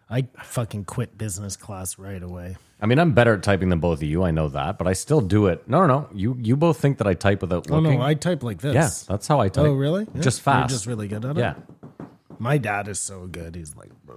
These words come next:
Speaker 2: Oh, my mom is
Speaker 1: I'll,
Speaker 2: fucking
Speaker 1: I talk at normal speed, and my dad just fucking keeps up with me.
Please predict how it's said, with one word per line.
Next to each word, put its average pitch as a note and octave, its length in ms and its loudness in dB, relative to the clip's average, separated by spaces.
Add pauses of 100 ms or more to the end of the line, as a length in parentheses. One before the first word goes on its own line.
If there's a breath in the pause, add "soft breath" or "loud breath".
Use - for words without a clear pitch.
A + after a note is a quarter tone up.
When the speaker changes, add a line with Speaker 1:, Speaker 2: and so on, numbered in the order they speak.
(280)
Speaker 2:
Oh, D3 100 4
my F#2 140 2
mom G#2+ 480 4
is D#2+ 260 -6
Speaker 1:
I'll, C3 200 2
Speaker 2:
fucking F#2+ 180 -2
Speaker 1:
I D#3+ 140 4
talk D3 380 0
at C3 140 0
normal C3+ 380 0
speed, A2 340 -8
and F#2 100 -12
my G2 140 -10
dad F#2 300 -14
just F2 180 -14
fucking F2 360 -18
keeps - 340 -16
up - 180 -20
with F2+ 240 -20
me. F2 180 -18